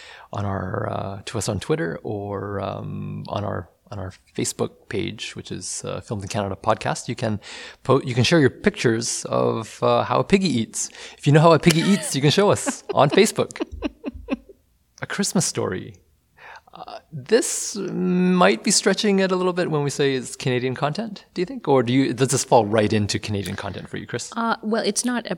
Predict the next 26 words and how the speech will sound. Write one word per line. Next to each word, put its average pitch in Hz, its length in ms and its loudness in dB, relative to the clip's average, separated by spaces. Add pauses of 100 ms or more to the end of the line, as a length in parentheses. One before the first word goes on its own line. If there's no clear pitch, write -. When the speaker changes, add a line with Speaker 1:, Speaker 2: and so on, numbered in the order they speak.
(100)
Speaker 2:
it's 190 180 0
not 180 120 -2
a - 40 -6
perfect - 440 -8
fit, - 340 -8 (180)
Speaker 1:
Hmm. - 100 -14 (100)
Speaker 2:
but 180 120 -2
I 180 120 -2
think 190 460 -6 (140)
given 185 600 -2 (340)
where 180 340 -2
it 202 80 -2
was - 200 -4
filmed 170 680 -4
and 165 160 -4
the 165 80 -4
fact - 500 -10
that 165 120 -2
it, - 420 -6
um, 165 400 -8 (680)
that 180 120 0
it - 120 -2
won 175 320 -2
two 180 200 -2
Canadian 170 540 -4
awards 175 800 -8